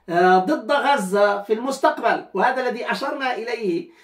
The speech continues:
في تقرير لشينبيتس. وفي فقرة من التقرير يتضح أن هناك رغبة أكيدة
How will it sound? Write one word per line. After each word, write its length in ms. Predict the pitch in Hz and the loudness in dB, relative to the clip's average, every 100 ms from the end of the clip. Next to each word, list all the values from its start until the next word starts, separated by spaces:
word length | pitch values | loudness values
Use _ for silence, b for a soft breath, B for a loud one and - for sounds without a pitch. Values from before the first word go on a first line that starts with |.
| b b | b b
في 180 | 233 | -6
تقرير 800 | 208 - - 277 294 311 302 285 | -2 -2 -2 -6 -4 -2 -2 -4
لشينبيتس. 840 | 262 208 202 202 202 277 277 277 - - _ _ - | -4 -4 -2 -2 -4 -10 -14 -16 -16 -20 _ _ 0
وفي 340 | 233 - 269 | 2 2 -2
فقرة 420 | 208 339 349 311 311 | 2 2 6 6 6
من 240 | 294 294 | 0 -2
التقرير 680 | 320 311 302 - 220 233 285 269 | -2 -2 -2 -4 -6 -8 -8 -2
يتضح 800 | 247 - 311 302 - - - b b b b | 0 4 4 6 4 0 -16 b b b b
أن 240 | 294 302 277 | 2 2 2
هناك 600 | 247 247 277 320 311 285 285 277 | 0 0 0 0 2 0 0 2
رغبة 880 | 208 247 320 - 214 277 262 254 240 | 4 6 6 2 -2 -2 -2 -6 -6
أكيدة 840 | 208 262 269 226 226 214 214 214 | -8 -8 -6 0 0 2 -2 -2